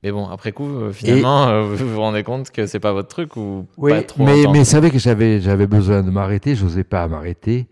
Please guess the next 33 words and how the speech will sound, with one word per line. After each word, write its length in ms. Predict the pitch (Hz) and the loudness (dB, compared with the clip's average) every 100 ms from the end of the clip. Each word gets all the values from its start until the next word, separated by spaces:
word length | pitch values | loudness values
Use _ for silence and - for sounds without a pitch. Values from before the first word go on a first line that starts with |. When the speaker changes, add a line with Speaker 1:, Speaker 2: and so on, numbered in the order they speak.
| _ _ _ _ _ | _ _ _ _ _
Speaker 2:
parce 220 | 98 87 | -8 -6
que, 100 | - | -2
euh, 680 | 107 101 95 90 85 87 82 95 | 0 0 -2 -4 -6 -8 -12 -4
comme 140 | 107 98 | 0 0
un 100 | 98 | 0
jour, 220 | 104 101 | 0 -2
on, 220 | 87 90 87 92 | -2 -6 -6 -8
on 100 | 85 | -6
parlait 240 | 85 95 | -4 -2
avec 240 | 87 82 87 | -2 -4 -6
Michel 300 | 82 95 82 | -6 -4 -6
Portal, 320 | 85 - 120 | -4 0 2
il 60 | 107 | 4
me 40 | |
disait, 240 | 98 110 110 | 4 6 6
on, 140 | 104 | 4
on 40 | 98 | 2
vient 140 | 101 | 2
pas 180 | 98 127 | 2 2
de, 240 | 101 92 - - - - - - 101 | 2 0 -4 -12 -20 -20 -20 -12 -8
euh, 300 | 104 101 104 139 135 - - | -6 -6 -8 -10 -14 -14 -14
de, 320 | 123 107 104 | -8 -6 -6
d'une, 680 | 95 98 98 95 92 87 82 - | -4 -4 -2 -2 -2 -4 -8 -6
pas 140 | 117 104 | -2 -2
une 140 | 87 | -2
génération, 580 | 80 87 85 - 98 87 | -6 -8 -8 -6 -6 -6
d'une, 580 | 82 85 82 80 78 80 _ - - _ _ - | -6 -6 -6 -8 -10 -12 _ -20 -20 _ _ -14
euh, 500 | 90 90 85 82 82 87 90 98 92 - - - - 110 - - 110 | -10 -8 -8 -8 -8 -10 -12 -12 -14 -16 -20 -18 -14 -14 -16 -10 -10
je 240 | 87 92 82 | -8 -10 -12
cherche 400 | - - 85 95 | -14 -14 -12 -10
le 160 | 90 | -8
mot, 340 | 95 104 107 87 | -6 -4 -4 -4
euh, 260 | 85 82 | -4 -6